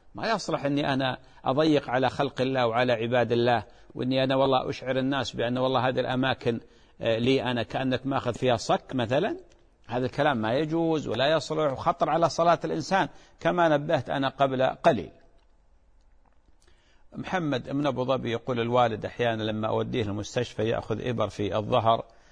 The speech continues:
ويقول للطبيب: 'لا تتحرك ولا تروح المسجد.'" يقول الوالد يرغب أنه يروح المسجد، المسجد قريب، لكن أوديه في السيارة، ما حكم ذلك؟ محمد، بارك الله فيك وبارك الله في الوالد،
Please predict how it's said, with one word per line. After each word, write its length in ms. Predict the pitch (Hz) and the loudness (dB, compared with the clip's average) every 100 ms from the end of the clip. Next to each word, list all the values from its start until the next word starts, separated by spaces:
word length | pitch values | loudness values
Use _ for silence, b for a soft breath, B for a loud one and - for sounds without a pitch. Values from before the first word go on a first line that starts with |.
| b | b
ويقول 440 | - 147 - 156 135 | -4 -2 0 2 2
للطبيب: 440 | 120 - 127 170 | 0 0 0 2
'لا 100 | 180 | 2
تتحرك 600 | - - - 117 110 104 | 0 -2 -2 0 0 -2
ولا 180 | 135 139 | 0 0
تروح 240 | 127 123 113 | 0 -4 -4
المسجد.'" 480 | 110 - - 120 | -4 -4 -6 -4
يقول 420 | 139 - 165 151 - b b b b | -4 -2 0 2 0 b b b b
الوالد 500 | 135 151 147 139 131 | 2 4 4 2 0
يرغب 360 | 156 117 110 104 | 0 0 -2 -2
أنه 160 | 104 | -4
يروح 200 | 107 101 | -4 -4
المسجد، 540 | 107 107 107 - 107 139 | -4 -4 -6 -4 -4 -2
المسجد 380 | 156 143 131 | -2 -2 -6
قريب، 400 | - 123 120 110 | -4 -2 0 0
لكن 240 | 113 113 110 | -2 -4 -2
أوديه 300 | 113 117 117 | 0 0 -2
في 60 | |
السيارة، 460 | 104 - 113 113 120 | -4 -2 0 2 2
ما 140 | 147 | 0
حكم 320 | 139 110 107 107 | -2 -4 -4 0
ذلك؟ 300 | 110 101 104 B B B B | 2 0 -6 B B B B
محمد، 340 | - 170 135 139 | -4 -2 0 2
بارك 300 | 143 107 117 | 2 2 -2
الله 200 | 110 101 | -2 -2
فيك 320 | 113 104 - | -2 -4 -4
وبارك 380 | 107 123 113 113 | -2 -2 -2 -4
الله 160 | 107 | -4
في 100 | 101 | -2
الوالد، 480 | 110 113 110 104 104 | 0 4 4 2 -2